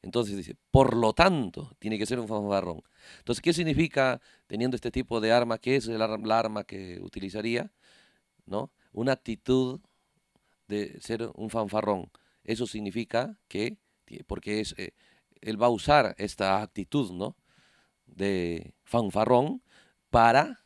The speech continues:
lograr abrirse paso a que termina siendo coronado ese espíritu. Entonces, usted marque esas cosas.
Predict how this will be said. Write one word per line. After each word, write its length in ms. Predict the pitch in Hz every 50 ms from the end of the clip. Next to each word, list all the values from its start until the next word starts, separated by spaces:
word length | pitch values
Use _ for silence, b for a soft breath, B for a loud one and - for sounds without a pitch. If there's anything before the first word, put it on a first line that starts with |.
| _ -
lograr 480 | - 101 98 104 104 113 131 143 151
abrirse 480 | 143 113 107 123 131 127 113 - 113 110
paso 480 | - 123 120 123 - - - - 254 - _ b b b b b b b b b
a 140 | b 107 127
que 120 | - 185
termina 540 | 175 - - 104 101 101 101 104 113 127 139
siendo 280 | - - 117 104 95 92
coronado 500 | - 101 101 107 127 151 156 127 98 95
ese 140 | 90 82 92
espíritu. 480 | 82 - - 110 95 87 - - - _ _ _ _ b b b b b b b
Entonces, 480 | 104 113 147 131 127 127 135 147 139 -
usted 220 | - - - 104
marque 300 | 104 110 110 107 - -
esas 200 | 104 - 101 -
cosas. 420 | - 113 92 90 104 120 127 -